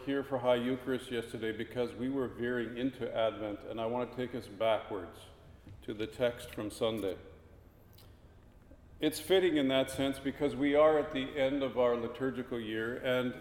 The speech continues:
the text from Sunday is about the end of time and engages us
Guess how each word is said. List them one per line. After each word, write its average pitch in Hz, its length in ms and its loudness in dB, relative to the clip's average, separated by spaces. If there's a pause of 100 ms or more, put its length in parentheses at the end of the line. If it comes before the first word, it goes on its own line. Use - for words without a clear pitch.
(100)
the 131 60 -6
text 170 480 -2
from 139 160 -2
Sunday 127 360 -2
is 139 240 -4
about 131 420 4
the 123 140 0
end 120 160 0
of 120 160 -6
time 127 320 -4 (1200)
and 117 160 -6
engages 117 560 -4
us - 440 -6